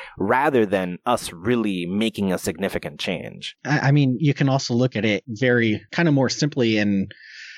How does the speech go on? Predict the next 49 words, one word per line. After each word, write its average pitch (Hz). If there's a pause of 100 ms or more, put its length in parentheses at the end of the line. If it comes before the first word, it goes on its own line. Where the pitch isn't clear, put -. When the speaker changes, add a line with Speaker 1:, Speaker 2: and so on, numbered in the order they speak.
(180)
Speaker 2:
with 131
the 120
yin 127
and 113
yang 127
effect. -
It's 110
just 127
constantly 131
balancing 113
itself -
out. 131
So 104
yeah, 127
you 113
may 120
make 120
a 104
change 113
here, 143
but 98
it, 95
it's 113
coming 131
back 104
around 104
and 90
it's 92
gonna 117 (180)
meet 127
back 110
in 113
the 95
middle 101
somewhere. -
Speaker 1:
Oh, 170
the 107
pendulum, 101
yes. 104 (300)
Speaker 2:
I, 127
I, 135 (180)
I 113
mean, 127
honestly, 127
that's 107
kinda 123
what 101
I 101
feel 98